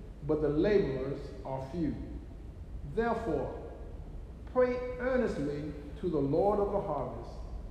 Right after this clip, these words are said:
to send out laborers into his harvest.'" Let us pray.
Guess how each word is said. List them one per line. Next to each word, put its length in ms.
to 120
send 440
out 260
laborers 640
into 680
his 260
harvest.'" 520
Let 180
us 120
pray. 240